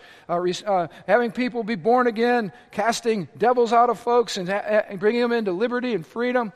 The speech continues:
Everything Jesus did was about restoration, except one time. Remember what he did one time? He cursed the fig tree, right? It withered up and died. So I just want you to see the grand picture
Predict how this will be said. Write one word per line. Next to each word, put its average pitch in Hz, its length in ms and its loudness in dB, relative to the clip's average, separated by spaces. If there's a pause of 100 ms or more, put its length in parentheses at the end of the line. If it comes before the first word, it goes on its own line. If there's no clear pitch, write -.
(200)
Everything 294 440 2
Jesus 240 380 -4
did 247 220 6
was 175 160 -4
about 180 360 0 (200)
restoration, 202 800 0 (180)
except - 340 -2
one 240 220 0
time. 190 300 0
Remember 196 260 -2
what 220 140 2
he 214 40 -6
did 214 120 4
one 214 160 0
time? 226 180 2
He 175 80 -2
cursed 226 380 -4
the 214 100 -2
fig 202 260 0
tree, 151 300 -6
right? 196 260 0 (920)
It 196 160 -8
withered 208 380 2
up 220 180 2
and 160 160 -8
died. 175 360 2 (400)
So 214 360 2 (140)
I 208 80 2
just 226 160 -6
want 269 160 0
you 254 60 -2
to 220 60 -4
see 247 180 -2
the 208 120 0
grand 240 400 2
picture 151 500 -2